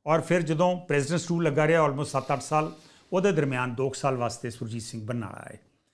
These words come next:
ਇਹਨਾਂ ਤਿੰਨਾਂ ਦੇ ਉੱਤੇ ਅੱਜ ਕੱਲ੍ਹ ਦੇ ਹਿਸਾਬ ਨਾਲ ਤੇ ਬਹੁਤ ਛੋਟੇ ਇਲਜ਼ਾਮ ਲੱਗੇ, ਪਰ ਲੱਗੇ ਜ਼ਰੂਰ। ਜਦੋਂ, ਅ, ਗਿਆਨੀ ਜ਼ੈਲ ਸਿੰਘ ਪੰਜਾਬ ਦੇ ਮੁੱਖ ਮੰਤਰੀ ਸੀ ਉੱਨੀ ਸੌ ਬਹੱਤਰ ਤੋਂ ਲੈ ਕੇ ਸਤੱਤਰ ਤੱਕ,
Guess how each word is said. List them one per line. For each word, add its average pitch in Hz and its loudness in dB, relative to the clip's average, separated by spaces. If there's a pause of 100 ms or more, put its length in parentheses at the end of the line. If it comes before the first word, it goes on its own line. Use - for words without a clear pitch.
(360)
ਇਹਨਾਂ 196 2
ਤਿੰਨਾਂ 208 2
ਦੇ 196 4
ਉੱਤੇ - -2 (880)
ਅੱਜ 139 -4
ਕੱਲ੍ਹ 180 2
ਦੇ 180 2
ਹਿਸਾਬ 131 0
ਨਾਲ 156 2
ਤੇ 151 0
ਬਹੁਤ 143 -4
ਛੋਟੇ 147 0
ਇਲਜ਼ਾਮ 156 2
ਲੱਗੇ, 139 -2
ਪਰ 170 0
ਲੱਗੇ 143 2
ਜ਼ਰੂਰ। 110 -4 (1500)
ਜਦੋਂ, 196 0
ਅ, 143 -6
ਗਿਆਨੀ 143 -2
ਜ਼ੈਲ 143 2
ਸਿੰਘ 160 0 (320)
ਪੰਜਾਬ 123 -4
ਦੇ 131 0
ਮੁੱਖ 127 -6
ਮੰਤਰੀ 135 -2
ਸੀ 135 -6
ਉੱਨੀ 131 -2
ਸੌ 131 -8
ਬਹੱਤਰ 117 -6
ਤੋਂ 135 -4
ਲੈ 127 0
ਕੇ 120 -6
ਸਤੱਤਰ 127 -8
ਤੱਕ, 117 -8